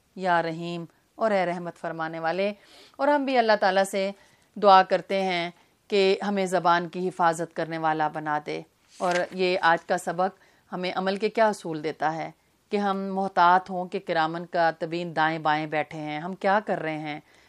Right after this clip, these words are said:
वो सब कुछ नोट कर रहे हैं। नंबर दो, हम ज़बान की हिफाजत करने वाले बने। नंबर तीन,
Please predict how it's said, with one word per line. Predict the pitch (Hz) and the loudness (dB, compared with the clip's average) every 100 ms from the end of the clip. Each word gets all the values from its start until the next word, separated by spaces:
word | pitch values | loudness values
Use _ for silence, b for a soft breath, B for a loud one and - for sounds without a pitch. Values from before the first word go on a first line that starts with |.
| b 208 | b -8
वो | |
सब | 202 220 | -2 -2
कुछ | - 269 262 | -2 -4 0
नोट | 190 170 | 0 0
कर | - 160 | -2 -4
रहे | 160 | -2
हैं। | 160 156 151 b b b | -4 -6 -10 b b b
नंबर | 196 196 202 | -4 0 0
दो, | 190 208 | 2 0
हम | 208 | 0
ज़बान | 180 170 170 170 175 | -2 0 2 0 -2
की | 196 | -6
हिफाजत | 185 - 160 156 175 - | -6 0 0 0 -4 -6
करने | 156 156 | -6 -4
वाले | 151 151 156 | -2 -2 -4
बने। | 151 151 151 - b b 185 | -8 -8 -10 -12 b b -6
नंबर | 190 196 | 0 2
तीन, | 190 196 202 208 | 2 -2 -2 -4